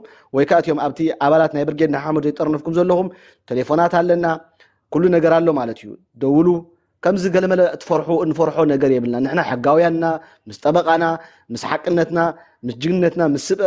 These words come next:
በቃ ምስ ስብእናና ብኸምኡ ኢና በቃ ንሕና። ከምዚ ድሕር ሕጂ ከምቲ ቅድሚ ሕጂ ዝብልዎ ዝነበሩ፣ እ፣ ያ ዳውን ዳውን እንዳበሉ ከምዚ ገይሮም በቃ ንዕኦም ናፊቕናዮም ገለ ዝበሃል የለን። ሕጂ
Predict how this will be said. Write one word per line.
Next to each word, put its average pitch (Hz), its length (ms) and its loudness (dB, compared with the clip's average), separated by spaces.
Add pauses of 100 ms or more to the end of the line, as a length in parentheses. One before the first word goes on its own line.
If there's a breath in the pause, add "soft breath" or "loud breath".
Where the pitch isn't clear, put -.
(160)
በቃ 165 220 -2
ምስ 170 160 -2
ስብእናና 175 440 2
ብኸምኡ 220 320 2
ኢና 196 180 0
በቃ 139 220 -2
ንሕና። 113 200 -8 (120)
ከምዚ 151 240 -2 (140)
ድሕር 143 240 -2
ሕጂ 165 160 0 (400 soft breath)
ከምቲ 160 200 -2
ቅድሚ 185 220 2
ሕጂ 170 180 -4
ዝብልዎ 175 340 2
ዝነበሩ፣ 175 300 2 (640 soft breath)
እ፣ 156 80 4 (1080 loud breath)
ያ 151 120 2 (300)
ዳውን 156 280 2
ዳውን 165 220 4
እንዳበሉ 160 380 2 (120)
ከምዚ 156 300 -2
ገይሮም 160 320 4
በቃ 156 160 -2 (320)
ንዕኦም 160 340 0
ናፊቕናዮም 160 480 0
ገለ 151 160 4
ዝበሃል 135 300 -2
የለን። 120 220 -4
ሕጂ 185 160 -6